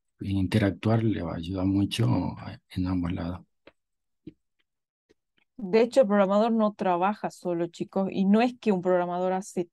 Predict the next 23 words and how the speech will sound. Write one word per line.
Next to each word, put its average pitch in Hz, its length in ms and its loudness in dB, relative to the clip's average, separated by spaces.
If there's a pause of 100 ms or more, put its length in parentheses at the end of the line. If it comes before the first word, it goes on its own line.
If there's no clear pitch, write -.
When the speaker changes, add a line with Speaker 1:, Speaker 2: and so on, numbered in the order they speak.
Speaker 2:
todo 180 400 2
solo, 170 640 -2 (640)
¿sí? 214 420 -6 (480)
Hay 226 320 4
perfiles, 185 960 0
es 220 240 -4
tan 190 300 0
amplio 226 880 0 (280)
que 214 100 -2
hay 254 80 -2
perfiles 220 440 -4
para 160 380 -10
todo, 190 460 4
perfiles 202 460 0
de 185 80 2
base 175 340 -2
de 165 40 -4
datos, 202 400 0
perfiles 185 580 0
de 165 60 -6
redes, 208 340 0
perfiles 185 480 -4
de 175 180 -4